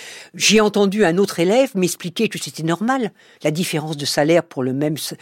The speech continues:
pour le même diplôme et pour le même emploi, parce que quand même, il y avait les congés maternité. Et qu'on n'allait pas payer les femmes au même salaire alors qu'il y avait les congés maternité.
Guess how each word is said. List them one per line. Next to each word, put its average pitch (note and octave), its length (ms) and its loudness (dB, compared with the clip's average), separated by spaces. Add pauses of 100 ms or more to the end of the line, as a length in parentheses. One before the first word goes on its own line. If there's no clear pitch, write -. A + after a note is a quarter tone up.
(180)
pour D3 120 -2
le C#3 100 2
même D#3+ 220 2
diplôme E3+ 500 2
et C3+ 60 -2
pour C#3 160 -2
le C3+ 100 2
même D3 220 4
emploi, G#3+ 340 2 (440)
parce - 140 -4
que G3+ 80 2
quand E3 160 2
même, G3 160 4
il D#3+ 40 0
y - 20 0
avait C#3 80 2
les C#3 100 -2
congés D3 240 -2
maternité. E3 560 2 (560)
Et C3 60 -14
qu'on - 140 -8
n'allait C3+ 180 0
pas C3+ 160 -2
payer D3 260 0
les C3+ 120 0
femmes D#3+ 260 0
au B2+ 60 -2
même B2 200 -2
salaire E3 440 0
alors B2+ 180 -2
qu'il - 120 -14
y A#2+ 40 -12
avait B2+ 80 -10
les C3 80 -8
congés B2 300 -6
maternité. C#3 580 -2